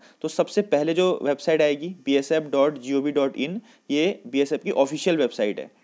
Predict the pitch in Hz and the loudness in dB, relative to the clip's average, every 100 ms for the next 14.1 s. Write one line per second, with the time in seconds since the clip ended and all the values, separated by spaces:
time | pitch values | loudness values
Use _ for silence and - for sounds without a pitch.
0 | - 139 170 135 135 175 160 160 156 143 | -10 -4 -2 -2 -2 -4 -4 -4 -6 -4
1 | 139 135 170 185 160 147 185 180 143 156 | -2 0 0 -2 -10 -6 -2 0 2 0
2 | 143 123 113 107 98 104 120 127 147 131 | 0 -2 0 -2 -2 -6 -6 -6 -6 -8
3 | 131 147 127 95 - - - _ 139 156 | -6 -4 -2 -2 -4 -12 -20 _ -2 0
4 | 160 - _ _ - 147 143 147 165 175 | 0 -2 _ _ 0 4 4 2 -2 -2
5 | - - 165 151 165 151 143 - 147 151 | -4 0 2 4 2 0 -4 -2 -2 -2
6 | 151 143 131 143 147 143 127 151 170 _ | -4 -2 -2 -2 -4 -2 0 -2 -4 _
7 | _ _ _ _ _ _ _ _ _ _ | _ _ _ _ _ _ _ _ _ _
8 | _ _ _ 127 156 185 185 139 - - | _ _ _ -2 0 0 0 -2 -4 -16
9 | _ 120 135 135 165 160 156 143 143 139 | _ -2 0 2 2 2 0 -2 -4 -2
10 | 165 143 139 156 156 147 143 165 - 135 | -2 -2 -4 -4 -4 0 2 0 -2 -4
11 | 165 170 151 139 151 165 151 151 143 143 | -4 -4 -6 -4 -4 -2 2 4 4 6
12 | 127 127 - - 143 143 143 160 135 131 | 4 2 -4 -4 0 2 2 -2 -4 -6
13 | 147 160 143 139 143 147 135 131 151 151 | -6 -4 -6 -4 0 0 0 -4 -2 -4
14 | - | -6